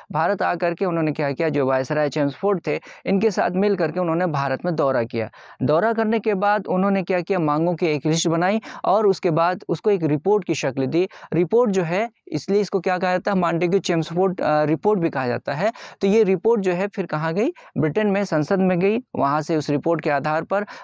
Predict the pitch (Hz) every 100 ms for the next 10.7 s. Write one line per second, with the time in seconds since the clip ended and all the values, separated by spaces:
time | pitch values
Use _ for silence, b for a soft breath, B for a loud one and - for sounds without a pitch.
0 | - 151 165 160 156 160 151 143 151 151
1 | 180 165 165 185 - 147 143 143 131 143
2 | 175 170 180 190 208 B B B 156 -
3 | 156 147 139 131 156 220 B - 131 135
4 | 123 120 - 240 - 139 107 - _ _
5 | _ _ _ _ _ _ - B B B
6 | 208 208 - 170 160 175 185 175 175 180
7 | 180 170 170 175 185 233 - 160 160 147
8 | 160 190 190 190 226 311 - - 202 170
9 | 175 196 196 185 147 165 180 156 185 185
10 | 220 175 139 - 147 170 220